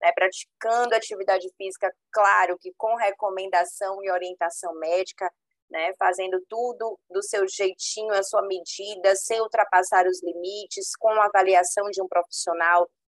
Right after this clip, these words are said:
também de atividade física, de, de um profissional de atividade física, né, um educador físico.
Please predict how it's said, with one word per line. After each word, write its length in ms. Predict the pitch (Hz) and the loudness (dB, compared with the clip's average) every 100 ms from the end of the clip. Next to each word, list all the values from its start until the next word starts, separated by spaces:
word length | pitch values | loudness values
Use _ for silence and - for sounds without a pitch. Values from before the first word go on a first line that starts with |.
| _ | _
também 640 | - 185 170 175 196 196 185 | -2 0 2 2 2 -4 -4
de 100 | 180 | -4
atividade 560 | 175 175 175 170 165 165 - | -6 -10 -2 0 -2 -10 -18
física, 380 | 190 190 - 180 | -16 -14 -8 -8
de, 240 | 175 156 | -8 -12
de 80 | _ | _
um 60 | 156 | -8
profissional 460 | 175 170 180 190 | -6 -6 0 0
de 80 | 196 | 0
atividade 480 | 175 165 165 160 - _ | -4 -8 -2 -2 -2 _
física, 420 | 180 196 - 185 | -12 -12 -10 -8
né, 160 | 170 175 | -4 -4
um 200 | 175 160 | -4 -8
educador 420 | 160 - 165 170 - - | -8 -8 -6 -6 -8 -12
físico. 560 | 185 196 190 - 185 | -10 -8 -8 -4 -6